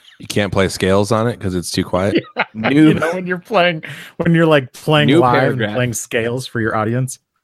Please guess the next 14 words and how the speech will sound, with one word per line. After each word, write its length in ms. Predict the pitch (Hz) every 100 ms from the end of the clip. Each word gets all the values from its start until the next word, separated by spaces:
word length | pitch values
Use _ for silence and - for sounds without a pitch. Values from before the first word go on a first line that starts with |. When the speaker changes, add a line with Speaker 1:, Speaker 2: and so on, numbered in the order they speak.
| _
Speaker 3:
New 180 | 104 135
paragraph. 640 | 143 110 101 90 101 95 - _ _ _ _ _ _ _ _
The 140 | 120 120
stock 340 | - - -
sounds 560 | - 113 110 120 131 - _ _ _ -
it 140 | 113
ships 360 | - 151 139 -
with 400 | 110 113 - _ _ _ _ _ _ _ _ _ _ _
are 420 | 113 117 120 - _ _ _ _ _ _
Speaker 1:
Hmm. 220 | 87 78 67 - - _ _ _ _ _ - - _ _ _ _ _ _ _ _ _ -
Speaker 3:
unusable 1400 | 143 185 196 196 - - 113 151 156 113 104 104 - _ _ _ _ _ _ _
to 300 | - 147 143
the 120 | 127
point 460 | 110 175 196 165